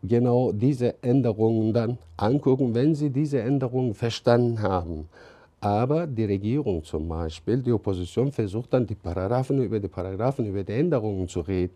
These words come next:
Aber die Regierung vermeidet das komplett. Der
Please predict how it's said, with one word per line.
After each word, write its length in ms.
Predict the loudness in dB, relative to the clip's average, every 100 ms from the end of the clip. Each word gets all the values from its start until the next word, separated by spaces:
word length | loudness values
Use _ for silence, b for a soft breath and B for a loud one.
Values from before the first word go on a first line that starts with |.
| -6
Aber 120 | -4
die 120 | -2
Regierung 640 | -4 -4 -2 0 2 0 0 -6 _
vermeidet 600 | -6 -2 0 0 0 -2
das 160 | -6
komplett. 520 | -2 -2 -2 -2 -4 -6 -14 B B B
Der 520 | 2 4 4 2 0